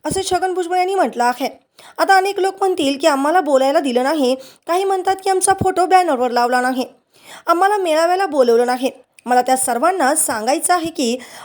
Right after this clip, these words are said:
अधिकार की लढाई में निमंत्रण नहीं भेजे जाते, जिनका जमीर जिंदा है वो खुद समर्थन में आ जाते है.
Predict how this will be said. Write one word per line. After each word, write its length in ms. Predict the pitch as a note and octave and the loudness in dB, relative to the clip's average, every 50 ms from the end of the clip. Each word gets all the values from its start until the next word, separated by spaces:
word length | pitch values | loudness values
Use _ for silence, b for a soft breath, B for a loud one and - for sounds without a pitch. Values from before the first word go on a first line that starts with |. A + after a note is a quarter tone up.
| B - | B -4
अधिकार 500 | C4 C4 C4 E4+ G4+ G4 G4 G4 G4 G4 | -4 -2 0 -2 -2 0 2 0 0 0
की 280 | G4 - G#4 G4+ F4 | -2 -2 -2 0 2
लढाई 340 | C#4 B3+ A#3 B3+ C#4+ E4 G4 | 2 2 2 2 0 0 -2
में 220 | F4 C#4 A3+ A3 A3 - - | -2 -2 -4 -4 -6 -4 -2
निमंत्रण 500 | C4+ C#4+ C#4+ D#4 F4+ F#4 F4+ F#4+ G4+ G4+ | 0 2 4 4 2 2 2 -2 -2 0
नहीं 280 | F#4+ F#4+ F4 - G4 | 0 -2 -2 -2 -2
भेजे 300 | E4 D#4 B3+ A#3+ - B3+ A#3+ - | 0 0 0 0 -2 -4 -4 0
जाते, 280 | C4+ C4 B3+ B3+ A#3+ - - _ _ b b b b b | 0 0 2 0 -4 -4 -6 _ _ b b b b b
जिनका 360 | A3 G#3+ C4+ C4+ - - A#3+ A#3 | -2 -2 -2 0 2 0 0 0
जमीर 340 | F#3 A#3+ B3 C#4 F4 F#4+ | 0 -2 -2 -2 -2 -4
जिंदा 380 | F#4 - - E4+ E4 E4 F4 F4+ | -2 -2 -2 -2 0 2 2 0
है 200 | F4 F4 D4 C#4 | 2 2 0 0
वो 220 | C4+ - D#4+ D#4 D4+ D4+ | 2 0 -2 -2 -2 -2
खुद 200 | - - F4+ - E4+ B B B B B | -2 -2 -2 -4 -8 B B B B B
समर्थन 500 | - - E4 D4 D4+ E4 E4 - F4+ F4+ | -2 0 0 2 2 0 0 -2 -6 -6
में 100 | F4+ F#4+ F#4 - | -4 -6 -6 -2
आ 140 | - G4+ F4 | 0 2 2
जाते 320 | C4+ A3+ B3+ B3 B3 B3+ B3+ | 2 2 0 -2 0 0 0
है. 140 | A#3+ C4 | 0 0